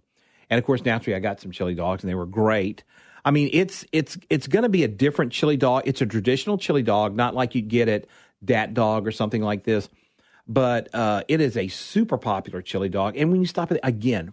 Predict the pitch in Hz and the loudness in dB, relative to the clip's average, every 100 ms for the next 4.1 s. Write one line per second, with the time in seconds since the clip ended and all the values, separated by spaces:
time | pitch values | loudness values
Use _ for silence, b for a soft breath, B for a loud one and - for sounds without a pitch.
0 | _ 180 160 143 139 117 95 92 90 90 | _ 0 2 0 0 -2 -2 -2 -2 0
1 | 107 107 101 87 B B B 113 - 151 | 0 0 -2 -2 B B B -2 0 0
2 | 151 101 131 156 135 143 139 123 165 156 | -2 2 2 2 2 2 2 0 0 0
3 | 98 - - 180 196 170 127 104 87 80 | -2 -4 0 2 2 0 0 2 -2 -8
4 | - | -16